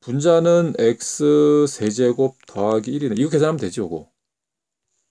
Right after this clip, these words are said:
요, 요거를 이제 우리가, 요거 개-, 참 계산이 안 되라, 아니고 요걸 간단히 하면 된다, 간단히.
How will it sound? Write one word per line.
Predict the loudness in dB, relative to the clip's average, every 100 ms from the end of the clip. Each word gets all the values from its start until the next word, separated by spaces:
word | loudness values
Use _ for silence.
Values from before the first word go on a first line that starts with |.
| _ _ _ _ _ _ _ _ _ _ -6
요, | 0
요거를 | 2 2 2
이제 | 2
우리가, | 2 0 0
요거 | 2 2
개-, | -2 -6
참 | -6
계산이 | -4 -2 0
안 | 0 0
되라, | 2 0
아니고 | 0 -2 0 0
요걸 | 0 0
간단히 | -2 0 2 0
하면 | -2 -4
된다, | -6 -10 -12
간단히. | -12 -8 -8 -8